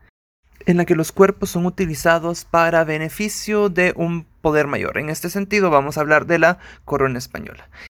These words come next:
Y todo lo que no se rija a esta norma, a estas normas, a este poder,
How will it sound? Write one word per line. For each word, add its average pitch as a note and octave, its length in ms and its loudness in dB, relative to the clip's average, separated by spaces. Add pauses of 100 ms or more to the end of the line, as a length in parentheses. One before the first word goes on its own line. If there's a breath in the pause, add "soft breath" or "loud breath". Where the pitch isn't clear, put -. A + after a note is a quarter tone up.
(400)
Y - 80 -2
todo G3+ 300 4
lo D#3 80 -2
que D#3 120 -4
no D#3+ 120 0
se G#3 160 2
rija G3+ 440 -4
a C#3+ 120 -2
esta D3+ 260 -2
norma, G#3 540 2
a D3+ 180 0
estas E3 320 -4
normas, F#3+ 460 0
a D#3 100 0
este D#3 240 -6
poder, G3 400 -2